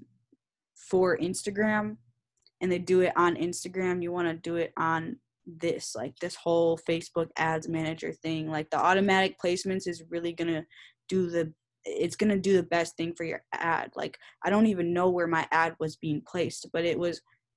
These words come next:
being placed on, like, Instagram and stuff, like, or no, sorry, on, um,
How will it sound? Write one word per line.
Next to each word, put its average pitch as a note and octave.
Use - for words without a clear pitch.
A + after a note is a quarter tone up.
being G#3
placed G3+
on, F3
like, D#3
Instagram F#3
and F3
stuff, E3+
like, E3
or F3+
no, F3
sorry, D#3+
on, E3
um, D#3+